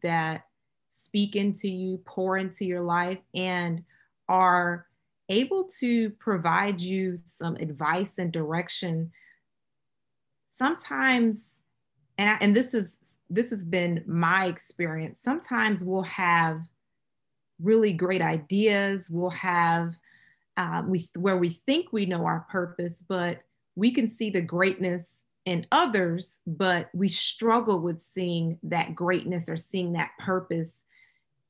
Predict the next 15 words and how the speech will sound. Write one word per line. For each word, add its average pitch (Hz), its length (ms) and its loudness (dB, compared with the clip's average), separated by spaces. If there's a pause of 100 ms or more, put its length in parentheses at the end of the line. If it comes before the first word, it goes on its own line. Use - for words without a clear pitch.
(440)
in 202 120 4
ourselves. 165 680 2
I 170 80 0
call 180 300 0
it 160 160 -4
blinders. 170 920 2 (240)
So - 180 -2
I 208 140 4
think 294 340 -2
all, 214 500 4
even 233 240 4
having 196 460 0
people 180 380 -4
that 165 260 0
are 156 320 -2